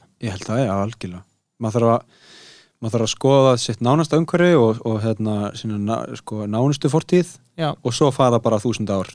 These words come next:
Speaker 1: tíu þúsund ár tilbaka.
Speaker 2: Allan daginn.
Speaker 1: Hvernig, talandi um það, hvernig er, hérna, hvernig væri fullkomið tuttugu og tvö hjá þér?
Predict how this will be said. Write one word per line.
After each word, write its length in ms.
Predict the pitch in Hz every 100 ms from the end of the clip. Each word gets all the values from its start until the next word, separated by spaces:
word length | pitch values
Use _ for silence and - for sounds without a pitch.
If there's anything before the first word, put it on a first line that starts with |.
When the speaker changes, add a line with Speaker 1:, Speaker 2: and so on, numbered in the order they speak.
| -
Speaker 1:
tíu 160 | 104
þúsund 160 | 95 92
ár 80 | 87
tilbaka. 360 | 87 85 -
Speaker 2:
Allan 420 | 120 127 180 330 277
daginn. 240 | 208 120 - _ _ _ - - - -
Speaker 1:
Hvernig, 400 | 160 160 175 160
talandi 300 | 175 185 175
um 40 |
það, 360 | 160 156 151 - -
hvernig 400 | 160 160 175 165
er, 180 | 165 156
hérna, 380 | 156 151 151 143 143 139 - _ _ _ _ _ _ _ _ _ - - - - - - - _ _ _ _ _ _ _ _
hvernig 200 | 151 147
væri 160 | 151 147
fullkomið 380 | 151 - 147 139
tuttugu 380 | 147 139 147 131
og 60 | -
tvö 140 | 123
hjá 340 | 98 - - 110
þér? 220 | 92